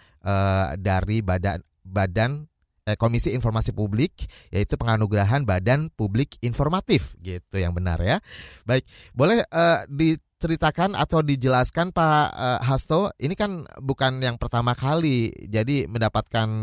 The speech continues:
penghargaan ini sudah yang keenam bagi B K K B N. Momentum apa nih sehingga bisa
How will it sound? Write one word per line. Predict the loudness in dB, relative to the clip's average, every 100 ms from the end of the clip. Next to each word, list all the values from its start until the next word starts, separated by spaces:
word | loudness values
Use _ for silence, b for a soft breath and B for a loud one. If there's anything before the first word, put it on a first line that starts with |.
| -2 -2
penghargaan | 0 0 2 0 0
ini | -2 -2 -2
sudah | 0 2 0
yang | -2
keenam | -4 -2 0
bagi | 0 -2
B | -2 -4
K | -4
K | -2
B | -2 -2
N. | -2 -4 -6 b b b b _ _ _
Momentum | -14 -4 -2 0 -2 -4 -4
apa | -2 -2 -4 -4
nih | -4 -6 -10 _ _ _ _ _
sehingga | -6 -2 -2 0 0 -2
bisa | -4 -6 -2 0